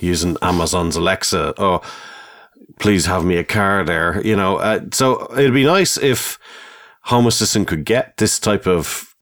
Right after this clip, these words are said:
feature with something that was a bit better looking, as they say, than a pie with a pie hat on top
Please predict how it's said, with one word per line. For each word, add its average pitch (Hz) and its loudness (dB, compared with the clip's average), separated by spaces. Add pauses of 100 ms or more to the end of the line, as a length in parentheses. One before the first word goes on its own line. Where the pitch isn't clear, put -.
(240)
feature 120 0
with 92 0
something 107 2
that - 0
was 90 0
a - -2
bit 104 -2
better 95 2
looking, 92 0
as 92 0
they 95 0
say, 92 0
than 85 0 (460)
a 92 -4
pie 101 2
with 92 2
a - -4
pie 98 0
hat 107 2
on 127 2
top 120 0